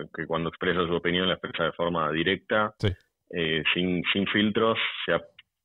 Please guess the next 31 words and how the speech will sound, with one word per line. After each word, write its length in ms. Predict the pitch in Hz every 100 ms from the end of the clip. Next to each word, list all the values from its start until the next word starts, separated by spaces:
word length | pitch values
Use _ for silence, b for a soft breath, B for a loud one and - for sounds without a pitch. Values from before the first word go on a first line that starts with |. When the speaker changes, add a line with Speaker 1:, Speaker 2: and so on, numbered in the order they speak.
| -
Speaker 1:
tiene, 240 | 90 80
ha 100 | 82
pe-, 260 | - 85 80 -
ha 60 | -
peleado 480 | - 80 90 90 82
con, 200 | 90 - B B B _
con 140 | 87
mucha 260 | 98 95 110
gente 420 | 101 104 107 107
y, 220 | 90 82 - -
y 200 | 67 71 -
sí, 180 | 87 76
realmente 560 | 82 87 90 87 85
expresa 400 | 78 - 87 -
ideas 300 | 82 85 90 -
que 120 | 80
todos 240 | 90 87
queríamos 360 | 95 90 95 -
escuchar 420 | 85 85 - 92
en, 280 | 87 80 76 _ _
y, 300 | - 85 82 80 -
en 280 | 76 76 78
la 140 | 78 78
televisión, 600 | 80 78 - 87 85 80
eh, 440 | 76 71 67 55 65
y 20 |
en 60 | 87
la 100 | 90
radio 320 | 113 82 76
también, 260 | 78 82
mainstream, 540 | 85 95 104 110 113